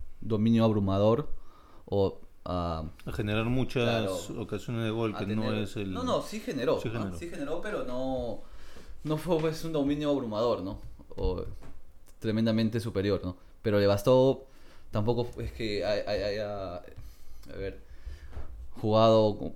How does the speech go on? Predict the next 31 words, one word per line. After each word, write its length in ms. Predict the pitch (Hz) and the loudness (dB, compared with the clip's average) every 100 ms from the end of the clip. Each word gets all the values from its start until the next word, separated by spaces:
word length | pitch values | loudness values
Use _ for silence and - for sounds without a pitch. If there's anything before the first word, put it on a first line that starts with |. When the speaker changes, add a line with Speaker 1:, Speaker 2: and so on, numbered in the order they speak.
| - | -2
Speaker 1:
como 720 | 101 98 92 92 92 92 98 | 0 2 2 2 0 0 2
el 80 | 107 | 2
Barcelona 400 | 95 117 110 113 | 2 2 4 4
de 40 | |
España, 320 | 107 98 78 | 4 2 2
¿no? 80 | 82 | -2
O 40 | 98 | -4
sea, 140 | 78 - | -6 -6
a 80 | - | -2
ver, 200 | 82 - - - - | -2 -4 -12 -14 -8
él 160 | - 101 | -4 -4
fue 380 | - 113 113 - - - - | 2 4 6 2 -6 -12 -2
dominador, 720 | 123 117 117 127 156 175 170 - - - - - - | 4 6 8 10 10 10 6 -4 -14 -12 -14 -12 0
tuvo 180 | 127 127 | 6 8
las, 140 | 120 117 | 8 6
las, 160 | 113 101 104 | 2 2 0
las 360 | 104 95 95 - | -2 -2 -4 -8
opciones 460 | - 123 123 113 | 0 4 4 2
más 140 | 113 110 | 0 2
claras 240 | 131 120 | 6 6
de 80 | 107 | 6
gol, 320 | 107 135 156 - - - - - - | 6 6 4 -4 -12 -12 -12 -12 -6
ejerció 340 | 98 107 135 | -2 0 4
un 60 | 135 | 4
dominio, 480 | 127 135 139 139 139 | 6 8 8 6 4
pero 320 | 95 87 - - - - - - - - - - - - - - | 0 0 -4 -12 -14 -16 -16 -20 -20 -16 -14 -10 -8 -6 -8 -2
el 140 | 113 - | 0 2
partido 520 | 123 131 156 156 170 | 2 6 8 8 6
fue 200 | - 127 | 6 6
bastante 320 | 120 135 131 | 8 6 4
entretenido. 520 | 127 123 170 156 101 | 2 2 2 4 2